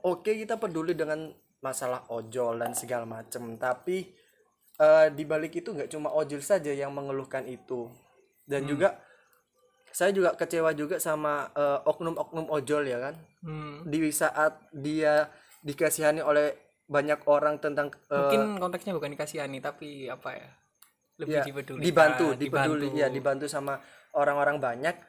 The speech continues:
Speaker 1: Tapi masih ada kayak yang ojol-ojol yang kayak hidupnya itu,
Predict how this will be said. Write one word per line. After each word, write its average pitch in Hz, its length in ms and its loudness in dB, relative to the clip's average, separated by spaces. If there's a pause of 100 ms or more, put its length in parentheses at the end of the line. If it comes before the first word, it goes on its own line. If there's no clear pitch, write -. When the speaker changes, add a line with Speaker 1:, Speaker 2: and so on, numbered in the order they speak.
(120)
Speaker 1:
Tapi 208 240 -2
masih 208 260 -2
ada 170 300 4
kayak 185 260 0
yang 170 160 -2
ojol-ojol 170 600 -2
yang 190 160 -2 (520)
kayak 170 240 0
hidupnya 165 560 -6
itu, 196 360 -6